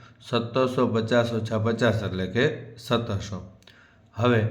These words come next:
નવો મધ્યક બરાબર સત્તરસો ભાગ્યા ઓગણપચાસ. હવે સંખ્યા છે એ પચાસ નથી,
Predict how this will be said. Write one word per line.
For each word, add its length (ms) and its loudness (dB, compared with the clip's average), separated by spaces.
નવો 360 4
મધ્યક 480 4
બરાબર 420 2
સત્તરસો 680 2
ભાગ્યા 560 2
ઓગણપચાસ. 720 0
હવે 240 2
સંખ્યા 500 0
છે 140 0
એ 120 -2
પચાસ 440 -2
નથી, 420 0